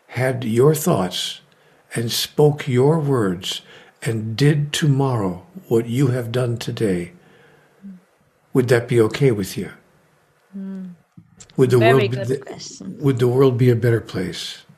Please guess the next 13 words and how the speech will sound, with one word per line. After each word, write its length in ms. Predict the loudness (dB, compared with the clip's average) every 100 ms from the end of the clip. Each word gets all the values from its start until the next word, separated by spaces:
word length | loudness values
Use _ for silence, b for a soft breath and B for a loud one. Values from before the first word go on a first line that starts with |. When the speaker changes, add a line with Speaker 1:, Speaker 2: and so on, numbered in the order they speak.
| _ _ b b b b b b -12 -8
Speaker 1:
And, 340 | -6 -6 -10 -12 -12
uh, 240 | -10 -12 -16 -20 -20 -20 -10
I, 240 | -4 -2 -4 -16 -10 -6
I 40 |
hope 360 | -2 -2 -2 -4
that 160 | -4
I 180 | -4 -4
can 220 | -6 -8
speak 560 | -8 -6 0 0 -2 -14 b b b b
and 200 | -12 -10
act 500 | -6 -4 -2 -4 -8 -20 _ b b b b _ -6
and 200 | -6 -6
think 560 | 0 4 4 2 -10